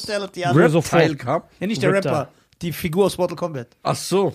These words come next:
Speaker 2: Jeder, die haben einfach nonstop Fatality-Gutscheine
Speaker 1: Ja,
Speaker 2: eingelöst.
Speaker 1: ja,
Speaker 2: Die
Speaker 1: genau.
Speaker 2: haben nur Fatalities
Speaker 1: Ganz
Speaker 2: durchgezogen.
Speaker 1: schlimm, ja.
Speaker 2: War richtig übel, aus dem Nichts, diese
Speaker 1: Ja.
Speaker 2: barbarischen Hunde.
Speaker 1: Ja.
Speaker 2: So, und die kamen, so, die kamen dann rüber. Und dann ist natürlich wichtig, dass wenn man angegriffen wird als zivile Zivilisation,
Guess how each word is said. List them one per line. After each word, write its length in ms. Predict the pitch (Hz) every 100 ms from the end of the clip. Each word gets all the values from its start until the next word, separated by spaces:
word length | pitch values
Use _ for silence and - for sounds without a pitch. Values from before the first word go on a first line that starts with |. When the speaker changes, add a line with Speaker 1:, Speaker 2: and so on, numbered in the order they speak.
| -
Speaker 2:
Jeder, 380 | 143 165 160 151
die 100 | 147
haben 120 | 156
einfach 240 | 180 156
nonstop 560 | 143 180 190 - 190 180
Fatality-Gutscheine 920 | - 175 165 151 - 131 135 143 131
Speaker 1:
Ja, 60 | 127
Speaker 2:
eingelöst. 320 | 147 143 143
Speaker 1:
ja, 140 | 151 139
Speaker 2:
Die 80 |
Speaker 1:
genau. 120 | 143 143
Speaker 2:
haben 100 | 151
nur 160 | 165
Fatalities 500 | 156 160 160 139 131
Speaker 1:
Ganz 180 | 120 170
Speaker 2:
durchgezogen. 360 | 151 - 139 123 -
Speaker 1:
schlimm, 100 | 135
ja. 60 | 139
Speaker 2:
War 140 | 156
richtig 260 | 160 151 156
übel, 160 | 131 127
aus 120 | 127
dem 260 | 151 147
Nichts, 340 | 156 139 - -
diese 160 | 147
Speaker 1:
Ja. 80 | 160
Speaker 2:
barbarischen 1080 | - 127 113 _ 156 147 131 131 - 123 101
Hunde. 500 | 202 269 269 160 110 - 190
Speaker 1:
Ja. 60 | 175 - 139 143
Speaker 2:
So, 180 | 160 190
und 160 | 127
die 60 | - - -
kamen, 160 | 180 240 - _ _ _ _ - - -
so, 80 | 185
die 100 | 156
kamen 240 | 147 202 185
dann 160 | 175
rüber. 340 | 160 220 247 277 - - _
Und 520 | 170 175 170 156 - -
dann 260 | 170 156 156
ist 140 | 135
natürlich 300 | 147 143 120
wichtig, 280 | 180 196 170
dass 140 | 139
wenn 80 | 135
man 100 | 135
angegriffen 520 | 165 151 135 135 139
wird 120 | 127
als 260 | 127 117 -
zivile 500 | 147 123 139 135 123
Zivilisation, 800 | - 131 135 127 123 - 160